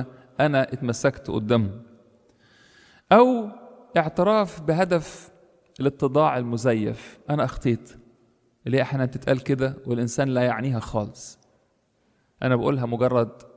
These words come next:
لأن أنا أحصل على، يعني، شكل الاتضاع. النوع الرابع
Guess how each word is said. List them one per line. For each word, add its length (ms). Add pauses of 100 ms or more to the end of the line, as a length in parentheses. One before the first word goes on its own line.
لأن 200
أنا 460
أحصل 360
على، 540 (200)
يعني، 260
شكل 400 (260)
الاتضاع. 720 (1500)
النوع 280
الرابع 680